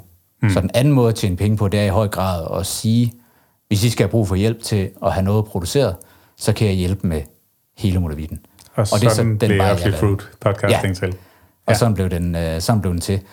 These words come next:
Speaker 2: Og det lyder rigtig, rigtig nemt, men der gik også nærmest det her års, øh,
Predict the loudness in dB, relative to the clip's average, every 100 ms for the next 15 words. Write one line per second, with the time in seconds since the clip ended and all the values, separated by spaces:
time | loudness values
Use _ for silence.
0 | -20 -20 _ 2 4 4 2 0 -2 -2
1 | 2 0 0 0 -2 0 -2 -2 -6 -14
2 | _ -2 2 2 -2 -8 _ -2 0 -2
3 | -2 0 0 -2 -2 0 2 0 -2 0
4 | 0 0 0 -2 -4 -4 -2 -2